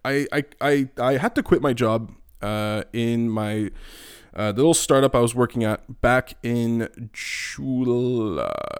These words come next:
Fuck, when was it? June? June, July. Don't remember exactly. Um, the reason was I genuinely could not work from home. There is something that, that happened where I,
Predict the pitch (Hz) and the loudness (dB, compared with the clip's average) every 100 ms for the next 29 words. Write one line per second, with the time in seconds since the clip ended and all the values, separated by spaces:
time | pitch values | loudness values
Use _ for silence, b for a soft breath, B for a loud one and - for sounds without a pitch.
0 | - - - - - - B B B - | -12 -14 -14 -16 -16 -18 B B B -10
1 | 107 - - 117 113 101 85 113 151 185 | -10 -10 -10 -6 -6 -8 -8 -4 -4 -6
2 | - - - - _ _ _ - - - | -16 -20 -20 -20 _ _ _ -18 -16 0
3 | 131 127 113 113 139 139 127 117 113 104 | 2 4 2 2 4 4 6 4 4 0
4 | - 107 B B B B B - 120 120 | 0 -8 B B B B B -4 0 2
5 | 117 - _ _ - 139 147 233 226 156 | 0 -6 _ _ -2 2 4 2 2 4
6 | 139 143 139 - - _ - 131 131 131 | 4 4 2 -8 -16 _ 2 4 4 2
7 | - 117 131 151 156 151 147 - 123 110 | -2 0 4 4 4 2 0 0 0 2
8 | 120 123 120 _ 113 110 117 113 117 104 | 2 2 0 _ -6 0 0 0 -4 -2
9 | 101 98 - _ _ _ _ _ _ _ | -4 -6 -16 _ _ _ _ _ _ _
10 | - 131 160 - 156 170 196 170 131 - | -4 0 2 2 0 0 0 2 0 -4
11 | - 120 - 139 143 139 143 - _ _ | -4 -2 0 0 2 0 -4 -14 _ _
12 | _ - _ - 120 120 120 117 - _ | _ -20 _ -12 -2 0 2 0 -4 _
13 | 107 117 113 113 | -2 0 0 -2